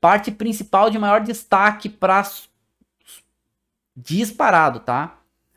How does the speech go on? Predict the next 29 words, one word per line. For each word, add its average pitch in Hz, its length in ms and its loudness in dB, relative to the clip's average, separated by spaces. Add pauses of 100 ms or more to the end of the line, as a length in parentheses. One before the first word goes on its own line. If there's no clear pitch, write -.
(240)
Pra 185 180 4
Sauvignon 196 400 -4
Blanc, 156 220 2
a - 20 0
parte 180 380 -2
central, 180 840 2 (400)
principalmente 208 1600 -2
na 175 180 -2
Ilha 175 180 -4
Sul, 131 400 -8 (720)
né? 117 140 -10
Então 139 180 -10
seria 156 180 -6
essa 160 140 -6
parte, - 540 -4 (260)
seria 202 280 0
a 247 40 4
parte 240 360 0
norte 233 440 4
da 226 120 0
Ilha 220 160 0
Sul 269 420 -4 (420)
e 214 160 -6
a 294 80 0
parte 208 560 0
sul 185 480 -8
da 196 160 2
Ilha 190 200 -4
Norte. - 500 -4